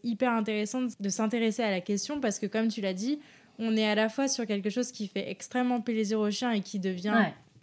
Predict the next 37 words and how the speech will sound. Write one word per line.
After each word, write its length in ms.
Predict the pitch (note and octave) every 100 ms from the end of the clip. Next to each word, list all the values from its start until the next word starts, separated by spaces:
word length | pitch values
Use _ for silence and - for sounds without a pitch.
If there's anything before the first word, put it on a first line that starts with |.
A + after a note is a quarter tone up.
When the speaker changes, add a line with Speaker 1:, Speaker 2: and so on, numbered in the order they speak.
| G3+
Speaker 1:
Moi, 120 | F#3+
je 60 | F3+
le 60 |
vois 140 | F3+ F#3
sur 120 | F3+
mon 100 | F#3
chien, 200 | C4 A#3+
hein, 60 | G3
qui 100 | -
devient 220 | F3+ F3
un 140 | F#3+ F3
besoin, 420 | F#3 G3 B3+ A#3 -
quasiment. 400 | F#3+ F3 F#3+ A3
Enfin, 300 | A#3 - F3
clairement, 320 | E3 F3 G3+
Speaker 2:
Mais 60 | A#3
Speaker 1:
c'est, 180 | G3+ G3
Speaker 2:
c'est 40 |
un 100 | E3+
besoin. 400 | D#3+ G3+ A3 D#3+ - -
C'est 160 | G#3
un 60 | A#3+
Speaker 1:
c'est, 80 | A#3
Speaker 2:
besoin. 180 | G#3 D#3+
Speaker 1:
c'est 120 | B3+
un 140 | A3 F#3
besoin. 340 | G#3 G#3 E3 - -
Je, 240 | F#3 F3+
je 80 | F3+
pense 160 | - G#3+
qu'on 140 | G#3
peut 100 | F#3+
vraiment 260 | F#3 F3 F3+
en 40 | F3
parler 200 | E3+ E3+
comme 160 | F3+
ça. 180 | F3+ B3